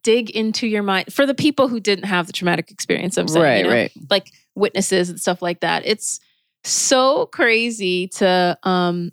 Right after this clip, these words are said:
Speaker 1: have to remember every single detail
Speaker 2: Yeah.
Speaker 1: so finely. Um, and even people who, who did have a traumatic experience, sometimes you, like,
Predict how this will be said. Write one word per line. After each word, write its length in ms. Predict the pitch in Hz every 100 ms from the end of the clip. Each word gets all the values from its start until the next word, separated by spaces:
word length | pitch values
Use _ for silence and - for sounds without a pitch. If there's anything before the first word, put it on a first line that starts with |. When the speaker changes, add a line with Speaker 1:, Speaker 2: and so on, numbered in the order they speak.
| -
Speaker 1:
have 260 | - 208 -
to 100 | 214
remember 340 | 202 190 185 -
every 320 | 196 202 233
single 600 | 220 226 214 208 196 196 -
detail 540 | 190 190 190 196 180
Speaker 2:
Yeah. 140 | 165 151
Speaker 1:
so 320 | 147 190 196
finely. 800 | 190 - 202 190 190 175 160 170 _ _ _ -
Um, 360 | - 190 180 175
and 140 | - 311
even 160 | 370
people 280 | 381 370 330
who, 340 | 302 294 285 254 262
who 120 | 277
did 160 | 320 330
have 140 | 233
a 60 | 180
traumatic 380 | 185 180 170
experience, 540 | 170 - - 175 160 175
sometimes 480 | 220 247 247 240 226
you, 120 | 233
like, 280 | 226 208